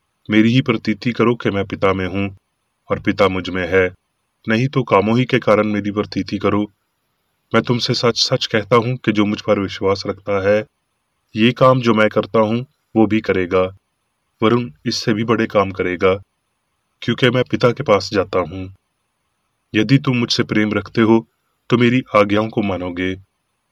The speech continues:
और मैं पिता से विनती करूँगा, और वो तुम्हें एक और सहायक देगा, कि वो सर्वदा तुम्हारे साथ रहे।"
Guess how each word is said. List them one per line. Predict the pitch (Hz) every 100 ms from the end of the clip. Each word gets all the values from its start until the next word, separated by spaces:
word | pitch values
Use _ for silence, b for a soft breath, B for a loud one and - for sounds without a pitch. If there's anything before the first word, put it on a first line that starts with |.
| -
और | 104
मैं | 104 101
पिता | 104 113
से | 110 113
विनती | 104 101 107
करूँगा, | 101 107 110 113 117 _ _ _ _ _ _ 123
और | 123
वो | 123
तुम्हें | 120 113 113
एक | 113 110 -
और | 107 113
सहायक | - 104 101 95
देगा, | 92 92 95 95 98 _ _ _ _ _ -
कि | 120
वो | 113
सर्वदा | 113 - 110 107 107 113
तुम्हारे | 113 - 95 98
साथ | 92 - 92 -
रहे।" | 92 85 87